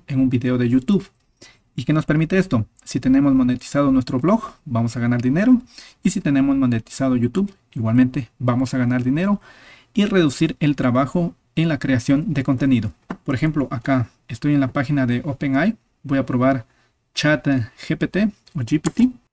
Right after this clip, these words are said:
Y aquí le puedo preguntar absolutamente todo. En este caso le voy a decir que me dé las mejores recomendaciones para ganar dinero en internet. Mejores recomendaciones para ganar dinero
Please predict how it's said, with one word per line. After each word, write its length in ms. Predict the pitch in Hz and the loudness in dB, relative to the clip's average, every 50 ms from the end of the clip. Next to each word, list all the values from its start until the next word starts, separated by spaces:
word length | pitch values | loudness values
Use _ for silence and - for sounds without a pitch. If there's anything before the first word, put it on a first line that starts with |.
| _ _ - | _ _ -2
Y 80 | - 151 | 0 0
aquí 220 | 139 123 - 202 | 0 2 2 2
le 100 | 208 190 | 2 2
puedo 260 | - - 180 180 170 | 2 2 2 2 2
preguntar 480 | - - 143 131 127 123 - 151 170 - _ _ - | 2 2 2 2 2 0 0 -4 -4 -6 _ _ -8
absolutamente 960 | 151 131 - - - 147 127 127 143 135 - 139 135 135 135 131 - 131 123 | -8 -8 -8 -6 -2 0 0 0 0 0 0 0 2 2 2 0 -2 -4 -4
todo. 420 | - - 123 120 117 110 87 - _ _ _ _ _ - | -2 -2 -2 -2 -2 -4 -6 -10 _ _ _ _ _ -4
En 100 | 147 135 | -2 -2
este 160 | 127 117 - 131 | -2 -2 -4 -4
caso 220 | - 143 - 156 | -2 -2 0 0
le 60 | 147 131 | 0 0
voy 80 | 139 | 0
a 60 | 135 | 0
decir 240 | 131 - 165 170 170 | 0 0 -2 -2 -2
que 100 | - - 131 | -2 0 2
me 80 | 123 | 2
dé 220 | 117 135 151 - - | 2 0 -2 -4 -4
las 160 | - 127 123 | -2 0 0
mejores 400 | 123 127 120 - 147 151 147 139 | 0 0 0 0 -2 -2 -2 -2
recomendaciones 800 | - 127 - 127 123 117 117 113 - - 151 170 175 170 - _ - - - - _ _ _ | -4 -2 0 2 2 2 2 0 -2 -2 -2 0 0 -2 -4 _ -20 -20 -20 -20 _ _ _
para 200 | - - - 151 | -4 -2 -2 0
ganar 380 | 139 127 123 123 123 127 131 127 - - _ _ _ - | 0 2 2 2 2 2 0 -2 -8 -18 _ _ _ -4
dinero 340 | - 127 123 120 123 123 127 | 0 2 2 2 2 2 2
en 80 | 123 120 | 4 2
internet. 540 | 117 110 127 120 113 107 - - - - _ _ _ _ _ | 2 0 0 -2 -4 -4 -6 -10 -16 -20 _ _ _ _ _
Mejores 720 | - 127 127 113 - - 143 143 147 160 156 - - - - _ _ _ _ _ _ _ - | -10 -8 -8 -8 -6 -6 -6 -6 -4 -6 -6 -8 -12 -16 -20 _ _ _ _ _ _ _ -8
recomendaciones 2250 | - 269 262 - - 277 294 - 185 143 135 135 - 294 - _ _ _ _ _ - 147 143 131 127 127 131 - - - - - - - 131 135 139 151 165 175 175 - - - - _ _ _ _ _ _ _ | -8 -8 -6 -6 -8 -8 -8 -6 -4 -2 -2 -2 -2 -4 -8 _ _ _ _ _ -8 -6 -4 -4 -4 -6 -8 -10 -16 -20 -20 -10 -4 -2 -2 -2 -2 -2 -4 -4 -6 -6 -10 -20 -20 _ _ _ _ _ _ _
para 260 | - 131 127 131 131 - _ _ _ _ - _ - | -6 -4 -4 -4 -6 -8 _ _ _ _ -14 _ -4
ganar 520 | 143 127 127 123 123 127 131 147 - - - _ _ _ _ _ _ _ _ _ | -2 0 2 2 2 2 0 -2 -4 -8 -16 _ _ _ _ _ _ _ _ _
dinero 480 | - 131 123 123 127 131 143 151 165 | -4 -2 0 0 2 0 0 -2 -4